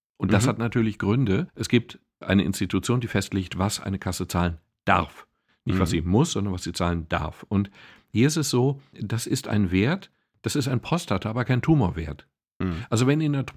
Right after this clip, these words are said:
Speaker 1: Prostata was los ist, dann ist der Wert erhöht. Aber das heißt nicht, dass du einen Tumor hast.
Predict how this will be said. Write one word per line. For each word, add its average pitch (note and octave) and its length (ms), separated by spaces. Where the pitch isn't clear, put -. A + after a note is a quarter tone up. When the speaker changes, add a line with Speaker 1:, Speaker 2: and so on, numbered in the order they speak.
Speaker 1:
Prostata D3 500
was G2 160
los B2 260
ist, D3 220
dann B2+ 120
ist - 140
der A2 100
Wert G#2 180
erhöht. A2 360
Aber G#2 120
das G#2+ 200
heißt A#2 200
nicht, E3+ 420
dass C3+ 100
du A#2+ 80
einen A#2+ 160
Tumor C3+ 380
hast. - 340